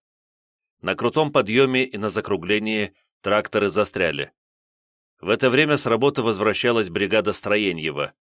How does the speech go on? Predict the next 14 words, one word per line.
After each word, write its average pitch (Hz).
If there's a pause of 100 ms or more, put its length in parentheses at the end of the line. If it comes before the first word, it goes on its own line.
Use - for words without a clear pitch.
(140)
тридцать 107
человек. 95 (720)
Трактористы 127
что-то 127
крикнули 123
конвойным. 92 (480)
Наша 104
бригада 104
поняла 104
это 104
как 101
просьбу 98
о 101
помощи. 87